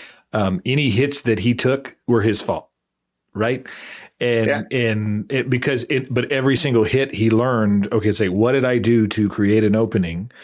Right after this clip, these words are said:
Speaker 1: to allow that, that, that hit to happen?" And he felt it. I mean, he felt that feedback. And I think business is very much the same way, right? I mean, you're gonna, you're gonna take those,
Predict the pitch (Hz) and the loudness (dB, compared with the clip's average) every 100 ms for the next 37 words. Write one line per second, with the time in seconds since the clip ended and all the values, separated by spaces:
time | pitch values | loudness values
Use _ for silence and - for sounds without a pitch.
0 | - - - - 120 110 104 107 113 110 | -20 -20 -20 -4 0 4 4 2 2 2
1 | 110 - 107 107 101 98 - 110 104 101 | 0 -2 0 2 2 0 -4 -2 0 -2
2 | 135 113 104 101 107 101 92 92 - 80 | -2 -2 0 0 0 0 -2 -4 -6 -6
3 | 98 160 175 - - 107 127 - - - | 0 0 0 -8 -4 -2 -2 -4 -12 -6
4 | 95 120 156 127 127 127 131 - 143 151 | 0 2 2 0 -2 0 -2 0 0 2
5 | 104 98 92 - - - - 123 135 165 | 0 -2 -4 -10 -18 -20 -6 -2 0 0
6 | 131 135 135 123 117 101 120 117 113 104 | 2 2 2 0 0 0 2 2 0 -2
7 | 104 - 110 98 113 98 90 95 98 95 | -2 -2 0 2 2 0 0 -2 -2 0
8 | 127 131 135 135 107 131 127 127 - 131 | 0 0 0 0 0 0 0 0 0 -2
9 | 127 110 101 - | 0 0 2 -2